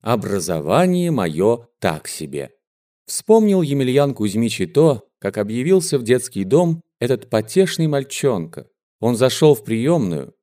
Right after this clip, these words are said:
надел очки без стёкол и, насупив брови, крикнул: "Заведующего сюда командируйте. Дяденька хороший", — сказал он заведующему детдомом, "я от Мильтона вырвался, утёк,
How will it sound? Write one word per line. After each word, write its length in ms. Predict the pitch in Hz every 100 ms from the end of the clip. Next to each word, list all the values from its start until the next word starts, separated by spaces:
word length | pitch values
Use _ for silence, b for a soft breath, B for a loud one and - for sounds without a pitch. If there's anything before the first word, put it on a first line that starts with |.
| _
надел 320 | 82 80 104 98
очки 380 | 92 - 107
без 240 | 87 82 -
стёкол 600 | - 95 160 165 175 165 _ -
и, 80 | 104
насупив 600 | 117 113 143 120 85 76
брови, 720 | 73 82 127 156 131 127 - -
крикнул: 680 | 107 90 82 - 71 - _ _ _ _
"Заведующего 800 | - 98 143 185 107 95 - 98
сюда 280 | 95 107 95
командируйте. 880 | 85 101 104 117 123 90 - - - _ _ _ -
Дяденька 440 | 156 101 87 82
хороший", — 580 | 80 98 87 71 - 80 _
сказал 400 | - 110 104 92
он 120 | 92
заведующему 680 | 95 95 82 85 80 95 90
детдомом, 680 | 98 95 92 76 71 67 _ _ _ _
"я 260 | 90 127 190
от 100 | 190
Мильтона 460 | 208 185 202 180 190
вырвался, 580 | 135 90 82 - - - -
утёк, 500 | 123 - 131 -